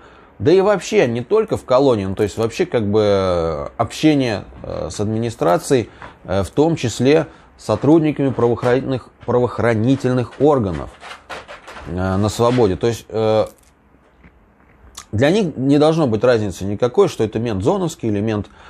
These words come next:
э, вольный. Э, то есть, э, они должны одинаково как бы, э, базарить и с теми, и с другими. Э, то есть слать их нахуй,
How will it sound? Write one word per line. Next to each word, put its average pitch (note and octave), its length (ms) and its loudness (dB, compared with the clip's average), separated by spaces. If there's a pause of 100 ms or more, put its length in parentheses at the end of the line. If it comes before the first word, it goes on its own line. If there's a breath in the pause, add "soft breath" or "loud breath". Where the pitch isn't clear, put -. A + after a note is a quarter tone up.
(220 loud breath)
э, - 80 -4
вольный. D#3+ 560 2 (300 loud breath)
Э, F#2 560 2
то - 80 -4
есть, G2 220 -4
э, E2+ 500 0
они B2+ 240 0
должны C3 480 0
одинаково A#2 580 -2
как G2+ 180 -2
бы, G2 160 0
э, G2 460 0
базарить G#2 680 0 (320)
и - 80 -12
с - 80 -10
теми, C3+ 280 2
и B2 40 0
с A#2 60 0
другими. C#3+ 500 0 (360 loud breath)
Э, F#2 200 0
то A2 60 4
есть G2 160 0
слать C#3+ 240 0
их - 100 -6
нахуй, C#3+ 480 -2